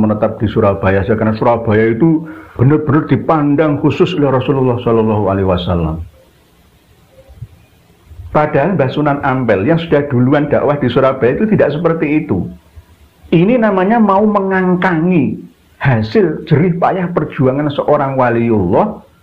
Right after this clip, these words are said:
asli Trah Majapahit, asli Trah Nusantara, diakui milik perjuangan nenek kakek buyutnya. Ini namanya serakah atau tidak, coba? Tidak hanya di Surabaya, semuanya.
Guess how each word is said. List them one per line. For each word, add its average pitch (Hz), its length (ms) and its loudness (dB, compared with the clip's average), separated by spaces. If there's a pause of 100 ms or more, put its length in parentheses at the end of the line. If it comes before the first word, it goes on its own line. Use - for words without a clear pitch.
(340)
asli 131 560 0
Trah - 240 0
Majapahit, 107 760 -2 (680)
asli 170 480 -2
Trah 160 240 0
Nusantara, 113 800 -2 (480)
diakui 143 560 0
milik 123 560 -2 (480)
perjuangan 113 640 -2
nenek 104 400 -2
kakek - 400 -6
buyutnya. 87 800 -4 (240)
Ini 160 140 2
namanya 185 340 2
serakah 165 460 -2
atau 139 100 2
tidak, 104 400 -4
coba? - 240 -6 (920)
Tidak 269 260 2
hanya 277 240 2
di 269 80 0
Surabaya, 190 720 2
semuanya. 453 720 0